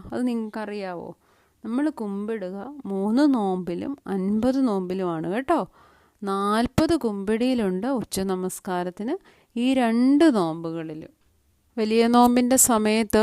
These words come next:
ഒ വി ബി എസിലൊക്കെ പങ്കെടുത്തവരുണ്ടെങ്കിൽ തീർച്ചയായിട്ടും ഈ നാൽപത് കുമ്പിടിയിലൊക്കെ, കുമ്പിടിയിലൊക്കെ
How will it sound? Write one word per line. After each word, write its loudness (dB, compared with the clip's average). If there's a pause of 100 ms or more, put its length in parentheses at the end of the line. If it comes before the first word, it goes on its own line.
ഒ 8
വി 2
ബി 0
എസിലൊക്കെ 0 (460)
പങ്കെടുത്തവരുണ്ടെങ്കിൽ 4 (100)
തീർച്ചയായിട്ടും -2
ഈ 0 (240)
നാൽപത് 0
കുമ്പിടിയിലൊക്കെ, -2 (640)
കുമ്പിടിയിലൊക്കെ 2